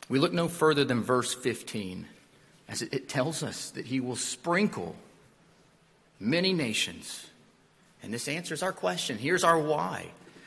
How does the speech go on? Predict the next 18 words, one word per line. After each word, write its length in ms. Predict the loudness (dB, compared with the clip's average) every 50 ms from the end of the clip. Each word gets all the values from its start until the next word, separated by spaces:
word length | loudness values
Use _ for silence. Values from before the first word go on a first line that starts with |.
| -18 -4
Why 300 | 4 6 8 10 10 10
does 160 | 8 8 6
Jesus 480 | 6 4 6 6 6 6 4 2 0 -2
do 320 | -4 0 4 4 4 4
what 220 | 6 4 4 2 2
he 120 | -2 -2
does? 640 | -2 -2 -2 -2 -4 -10 -12 -12 -12 -12 -12 -14 -16 -20 -20 -20 -20 -16 -12
And 120 | -8 -2
why 220 | 2 4 6 6 6
does 180 | 4 2 2
he 160 | 0 0 2
endure 440 | 2 0 0 4 4 6 6 8 6
what 160 | 6 4 2
he 140 | 2 0 -2
endures? 640 | -2 -2 -2 -2 -4 -4 -6 -8 -10 -12 -14 -14 -18 -20 _ _ _ _ _ _ _ _ _ _ _ _ _ _ _ _ _ _ _ _ _ _ -6
It's 140 | -2 0
sacrificial 680 | 4 6 6 6 6 2 -4 0 0 0 2 2 0 0
language. 760 | 0 0 -2 -2 -2 -2 -2 -2 -4 -6 -10 -12 -12 -14 -16